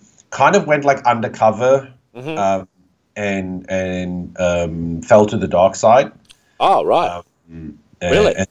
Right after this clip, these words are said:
Speaker 1: and, and then he was brought back to the light, but then he was kind of always, you know what I mean? He was always sort of walking that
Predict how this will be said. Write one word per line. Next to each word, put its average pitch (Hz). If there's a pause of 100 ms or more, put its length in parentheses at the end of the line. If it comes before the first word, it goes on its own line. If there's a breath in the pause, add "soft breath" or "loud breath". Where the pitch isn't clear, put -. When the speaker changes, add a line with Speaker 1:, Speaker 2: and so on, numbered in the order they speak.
(100)
Speaker 1:
and, 95
and 95
then 101
he 98
was 95
brought 101
back 101
to 107
the 90
light, 92
but 92
then 101
he 104
was 104
kind 120
of 113
always, 107 (760)
you 139
know 135
what 123
I 110
mean? 110
He 110
was 110
always 113
sort 113
of 101
walking 101
that 95